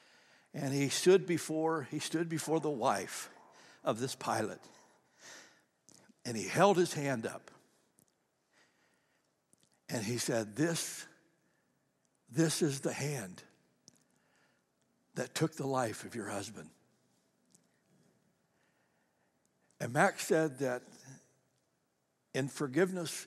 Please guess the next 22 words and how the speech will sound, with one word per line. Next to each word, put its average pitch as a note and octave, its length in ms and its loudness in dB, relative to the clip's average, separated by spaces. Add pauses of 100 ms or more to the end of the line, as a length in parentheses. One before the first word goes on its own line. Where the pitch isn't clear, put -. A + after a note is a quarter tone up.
and D3 140 -6
grace, C#3 600 0 (160)
the B2 100 0
wife B2+ 840 0
of B2 200 0
this C3+ 220 -4
dead B2+ 360 -2
pilot B2 460 -2
reached C#3 380 -4
up C#3 260 -4 (880)
with - 240 -6
both D3+ 320 4
of A2+ 100 -6
her D3 220 2
<laughs> - 100 -8
hands - 480 -8 (920)
and C3 160 -2
put C3 280 0
his D#3 340 0
hands C3+ 640 -6 (560)
in A2+ 160 -6
her, G#2 560 -8